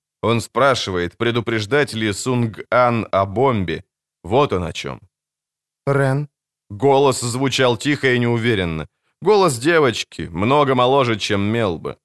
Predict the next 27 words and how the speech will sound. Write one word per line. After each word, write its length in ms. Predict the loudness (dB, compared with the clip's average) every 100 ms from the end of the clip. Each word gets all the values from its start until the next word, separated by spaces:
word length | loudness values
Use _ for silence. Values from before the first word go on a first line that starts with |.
| -2
Очень 360 | 0 0 0 0
напуганный 680 | 0 -2 -2 0 0 0
или 120 | 0 0
очень 340 | 0 -2 -4
опечаленный. 760 | -4 -6 -2 0 0 -2 -6 -10 _ _ _
Рен 280 | 0 0 0
встревожился, 920 | -2 -2 0 2 2 -2 -4 -6 -6 -8
свел 360 | -2 2 2
брови. 420 | 0 -4 -4 -8 -20 _ _ _ _ -2
"Эй, 180 | 2 4
босс, 320 | 4 2 0
ты 120 | -4
в 60 | 0
порядке?" 640 | 2 4 2 0 -12 -14 _ _ _ _ _ 0
Она 340 | 2 4 2
кончиком 640 | 2 0 0 -2 -2 -2
пальца 380 | 2 0 0 -4
коснулась 560 | -2 -4 -2 -2 -2 -4
экрана. 560 | -8 -6 -6 -8 -14 -20 _ _ _ _ _ _
"Проверь 360 | -6 -2 -2 -2
еще 400 | -2 -4 -6 -6
раз". 300 | -6 -12 -18 _ _ _ _ _ -2
Он 240 | 2 2 2
наклонился, 760 | 0 2 2 2 -2 0 -2
вглядываясь 680 | -2 2 2 4 2 0 -2
в 100 | -10
цифры, 540 | -4 -2 -2 -2 -2